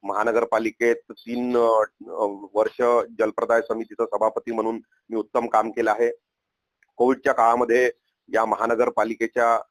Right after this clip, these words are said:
अ, स्थायी समितीचा मी अध्यक्ष होतो आणि कोविड सारख्या महामारीच्या काळात महानगरपालिकेत उत्तम काम, अ, त्या माझ्या काळात झालं.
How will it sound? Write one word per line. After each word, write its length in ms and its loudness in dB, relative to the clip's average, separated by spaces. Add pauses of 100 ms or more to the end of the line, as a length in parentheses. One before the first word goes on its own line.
(280)
अ, 400 0
स्थायी 340 -2
समितीचा 420 -4
मी 140 -2
अध्यक्ष 360 0
होतो 280 2
आणि 240 0
कोविड 280 -2
सारख्या 340 -2
महामारीच्या 560 -2
काळात 280 2 (480)
महानगरपालिकेत 760 -2 (120)
उत्तम 340 -4
काम, 440 0
अ, 120 2
त्या 200 -2 (100)
माझ्या 240 0
काळात 240 2
झालं. 320 -4